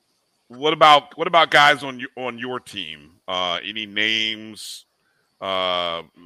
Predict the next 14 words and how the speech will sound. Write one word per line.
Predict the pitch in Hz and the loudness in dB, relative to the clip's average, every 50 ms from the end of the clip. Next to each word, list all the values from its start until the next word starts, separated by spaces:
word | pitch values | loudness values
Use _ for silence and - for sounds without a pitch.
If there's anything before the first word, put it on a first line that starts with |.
| 90 82 101 | -20 -20 -12
what, | 104 135 120 113 | -12 -12 -10 -6
what's | 120 139 143 - - - | -6 -6 -6 -6 -8 -10
your, | 123 113 - | -12 -12 -10
what's | 113 127 123 - - | -12 -12 -12 -12 -14
the, | 110 80 | -16 -12
what's | 113 131 - - | -10 -12 -10 -10
the | - 113 | -12 -6
roster | 110 123 127 127 120 - - 117 110 110 | -2 0 2 2 0 -2 -8 -12 -12 -8
look | 113 113 - - 113 | -8 -10 -8 -2 2
like | 107 104 101 104 - 101 | 4 4 4 4 2 -2
or | 95 90 | -10 -16
constructed | - 107 98 - - 123 113 - _ 113 101 95 | -16 -16 -16 -14 -10 -10 -10 -10 _ -12 -8 -4
like | 101 98 95 95 - - | -2 -2 -2 -2 -4 -6
of, | 98 92 92 87 87 | -6 -6 -6 -8 -12